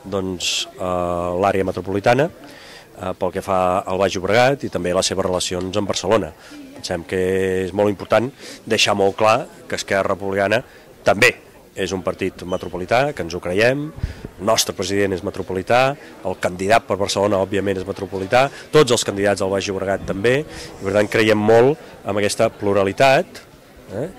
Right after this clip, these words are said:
en què, doncs, cada vila i cada municipi té, doncs, la seva pròpia personalitat, però després són capaços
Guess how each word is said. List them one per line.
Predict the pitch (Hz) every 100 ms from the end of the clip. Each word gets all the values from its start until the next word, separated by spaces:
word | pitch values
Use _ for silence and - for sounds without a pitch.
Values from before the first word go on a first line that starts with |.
| - - 92
en | 92
què, | 95 92 87 90
doncs, | 90 82 - -
cada | 95 85
vila | 92 131 98 90
i | -
cada | 90 90 87 85 - - - -
municipi | 92 90 - 110 95 82 - - -
té, | 101 - - - - - -
doncs, | 95 85
la | 87
seva | 95 92 92
pròpia | - 92 95
personalitat, | 85 98 101 104 131 160 - - -
però | 101
després | 95 -
són | 110 104
capaços | 98 98 - 107 143